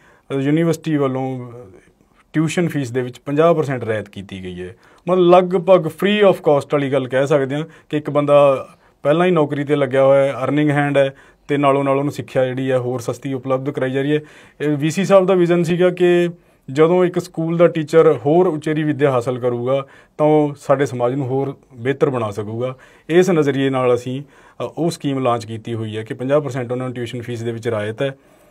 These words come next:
ਇਸ ਤੋਂ ਇਲਾਵਾ ਜਿਹੜੇ ਲੋੜਵੰਦ ਨਿਜ-, ਨੀਡੀ ਵਿਦਿਆਰਥੀ ਨੇ ਉਹਨਾਂ ਲਈ ਵੱਖੋ ਵੱਖ ਸਕਾਲਰਸ਼ਿਪ ਸਕੀਮਾਂ ਜਿਹੜੀਆਂ ਯੂਨੀਵਰਸਿਟੀ ਸਮੇਂ ਦੇ ਸਮੇਂ 'ਤੇ ਚਲਾਉਂਦੀ ਰਹਿੰਦੀ ਹੈ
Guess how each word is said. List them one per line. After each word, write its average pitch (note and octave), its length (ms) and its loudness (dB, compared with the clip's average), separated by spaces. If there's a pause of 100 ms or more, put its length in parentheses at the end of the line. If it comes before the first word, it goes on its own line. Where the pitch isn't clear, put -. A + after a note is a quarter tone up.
(160)
ਇਸ D3+ 120 2
ਤੋਂ F#3 140 4
ਇਲਾਵਾ D#3+ 320 8
ਜਿਹੜੇ E3+ 200 2
ਲੋੜਵੰਦ D3+ 480 2
ਨਿਜ-, D3 400 0
ਨੀਡੀ D3+ 360 4
ਵਿਦਿਆਰਥੀ C3 500 2
ਨੇ C3 200 -4 (360)
ਉਹਨਾਂ F3 240 2
ਲਈ E3+ 100 2
ਵੱਖੋ D#3 260 -2
ਵੱਖ D3+ 160 0
ਸਕਾਲਰਸ਼ਿਪ C3+ 500 -4
ਸਕੀਮਾਂ C3+ 460 -4
ਜਿਹੜੀਆਂ C3+ 380 -2
ਯੂਨੀਵਰਸਿਟੀ C3 580 -6
ਸਮੇਂ B2 240 -6
ਦੇ A#2 60 -8
ਸਮੇਂ A#2 200 -8
'ਤੇ A#2 100 -8
ਚਲਾਉਂਦੀ A2+ 380 -6
ਰਹਿੰਦੀ C3 300 -6
ਹੈ C#3 140 -8